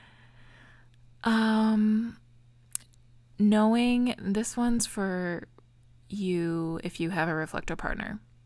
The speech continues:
Uh, knowing that we're going to be different every day is important. We have a cycle that repeats itself over and over and over again, month to month, but from day to day, like, on day one and day two,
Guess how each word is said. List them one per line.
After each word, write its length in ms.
Uh, 340
knowing 500
that 280
we're 180
going 360
to 120
be 520
different 420
every 240
day 360
is 600
important. 520
We 160
have 200
a 60
cycle 640
that 120
repeats 440
itself 500
over 300
and 260
over 300
and 180
over 340
again, 440
month 300
to 80
month, 400
but 220
from 180
day 160
to 80
day, 500
like, 160
on 120
day 180
one 400
and 160
day 140
two, 500